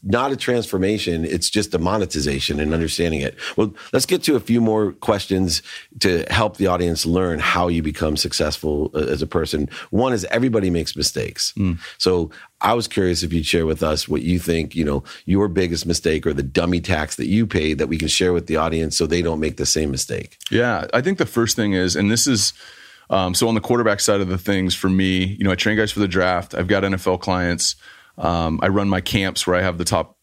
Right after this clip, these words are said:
Speaker 2: high, or a bunch of high school kids come in and the top college kids come in and, uh, and pay to be a part of it, or, uh, they, they, uh, uh, are my coaching staff.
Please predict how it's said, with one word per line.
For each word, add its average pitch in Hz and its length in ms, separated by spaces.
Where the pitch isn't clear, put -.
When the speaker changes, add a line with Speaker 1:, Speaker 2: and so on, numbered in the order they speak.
Speaker 2:
high, 110 120
or 98 80
a 92 80
bunch 98 200
of 104 60
high 104 100
school 101 200
kids 98 240
come 98 220
in 95 280
and 90 200
the 85 60
top - 240
college 90 300
kids 87 200
come 87 180
in 85 300
and, 82 260
uh, 78 300
and 85 100
pay 95 80
to 85 60
be 82 80
a 78 60
part 87 200
of 82 60
it, 85 180
or, 90 300
uh, 80 200
they, 87 380
they, 82 300
uh, 71 220
uh, - 320
are 101 80
my 90 140
coaching 98 320
staff. 82 360